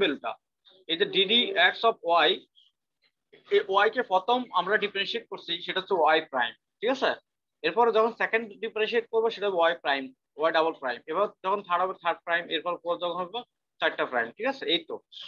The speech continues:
প্রথমত কথা হচ্ছে, আমাদের এই পুরো জিনিসটাকে আমরা d dx দ্বারা এটাকে differentiate করবো। এখন খেয়াল করেন, এই পাশে যখন d dx দ্বারা y কে differentiate করছি, আমাকে একইভাবে এই x minus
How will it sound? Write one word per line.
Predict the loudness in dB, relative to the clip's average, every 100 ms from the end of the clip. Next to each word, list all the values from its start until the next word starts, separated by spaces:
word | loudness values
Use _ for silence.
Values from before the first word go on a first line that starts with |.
| -20 _ _ _ _
প্রথমত | -4 -2 0 2
কথা | 2 2
হচ্ছে, | 2 2 0 0 0
আমাদের | 0 2 0 0 _ 0
এই | 0 0
পুরো | 2 4 4
জিনিসটাকে | 0 -2 -2 0 0
আমরা | 0 -2
d | -2 2
dx | 4 2 0
দ্বারা | 2 4 2 0
এটাকে | -8 -6 -6
differentiate | -6 -6 -4 -2 -4 -6
করবো। | -12 -12 _ _ _ _ _ _ -2
এখন | 0
খেয়াল | 0 2
করেন, | 4 2 0 0
এই | 0 2
পাশে | 0 0 0
যখন | 2 2 2
d | -2 2
dx | 2 2
দ্বারা | 0 2 4 2
y |
কে | 0 -8
differentiate | -8 -6 -4 -6 -6
করছি, | -14 -12 -10 -4
আমাকে | -2 -2 0 0
একইভাবে | 2 0 2 2 0 -2
এই | -4 2 0
x | 0
minus | -10 -10